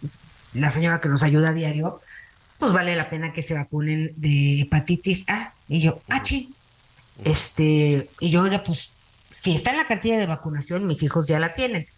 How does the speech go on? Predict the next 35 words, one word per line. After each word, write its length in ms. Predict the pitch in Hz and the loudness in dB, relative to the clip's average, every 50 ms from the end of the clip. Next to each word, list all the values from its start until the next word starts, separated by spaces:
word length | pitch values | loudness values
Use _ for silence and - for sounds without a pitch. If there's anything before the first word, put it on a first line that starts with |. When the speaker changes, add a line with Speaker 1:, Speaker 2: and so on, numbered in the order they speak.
| _ _ - - | _ _ -10 -4
Speaker 1:
Pero 160 | - 196 185 185 | -2 0 0 0
pues 140 | 185 170 - | -2 -2 0
como 180 | 190 180 180 | 2 2 4
ya 160 | 175 202 220 214 | 4 4 2 2
tienen 300 | 226 220 214 208 202 196 | 0 0 2 2 2 2
más 160 | 196 196 190 | 2 2 2
de 40 | 196 | 2
veinte 220 | 185 185 185 196 | 2 2 0 0
años, 220 | 180 185 214 220 - | -2 -2 -4 -4 -4
pues 140 | 160 139 - | -4 -6 -4
que 100 | - 135 | -4 -2
se 140 | 131 143 | 0 2
la 80 | 139 139 | 4 4
vuelvan 280 | 143 160 160 160 147 143 | 4 4 4 4 4 2
a 80 | 131 | 0
poner". 380 | - 135 131 135 131 127 117 - _ | -2 -2 -4 -4 -4 -4 -6 -8 _
Ok. 260 | - 151 156 - - 139 123 101 | -8 -8 -6 -4 -2 -2 -2 -2
Speaker 2:
Bueno. 360 | 101 101 95 95 98 95 160 165 | -4 -6 -6 -4 -2 0 2 2
Speaker 1:
Ay, 240 | 175 196 208 233 240 233 | 2 2 0 -2 -4 -6
Javier, 260 | - 214 190 170 160 - - | -6 -4 -2 -2 -4 -4 -4
una 240 | 190 214 233 240 233 | -6 -6 -6 -4 -4
peregrinación 800 | 214 190 175 151 151 156 143 131 123 - - 143 135 156 202 - - - - - - - - | -4 -4 -2 -2 -2 0 0 0 0 -2 -2 -2 -2 -2 -2 -6 -14 -20 -20 -20 -20 -14 -6
Speaker 2:
Para 140 | - - 170 | -2 0 0
Speaker 1:
total. 200 | 165 - 180 170 160 | 2 2 0 0 0
Speaker 2:
encontrar 260 | 151 - - 120 190 | -2 -6 -6 -4 0
Speaker 1:
No 180 | 196 202 208 214 | 0 0 0 0
Speaker 2:
la 100 | 214 202 | 0 0
Speaker 1:
hay 100 | 196 190 | 0 0
Speaker 2:
vacuna. 140 | 175 170 - | -2 -4 -6
Speaker 1:
vacuna 560 | - - 165 165 165 170 170 165 165 170 - - | -4 -2 -2 0 2 2 2 2 2 0 -2 -6
Speaker 2:
No, 200 | 120 113 120 139 - | -8 -4 -2 -2 0
Speaker 1:
de 40 | - | 0
Speaker 2:
no 180 | 170 170 151 | 2 2 2
hay. 140 | 127 135 160 185 | 2 0 -2 -4
Speaker 1:
hepatitis 160 | 143 147 | -8 -12